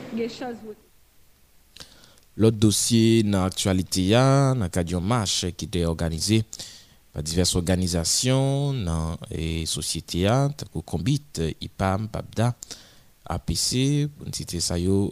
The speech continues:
Speaker 2: sèlman. Genyen pwofesè José Mérilien, li menm ki eksprime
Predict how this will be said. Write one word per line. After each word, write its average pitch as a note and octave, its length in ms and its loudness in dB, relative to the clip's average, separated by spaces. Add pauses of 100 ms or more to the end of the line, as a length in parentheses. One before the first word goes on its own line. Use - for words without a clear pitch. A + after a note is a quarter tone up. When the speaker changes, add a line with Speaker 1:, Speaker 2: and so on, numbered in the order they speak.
(120)
Speaker 2:
sèlman. A2+ 460 0 (640)
Genyen F2 420 0
pwofesè - 560 -2
José F2 320 2
Mérilien, F#2+ 560 2 (160)
li F#2+ 80 -6
menm G#2 320 0
ki F#2 320 -4
eksprime F2+ 480 0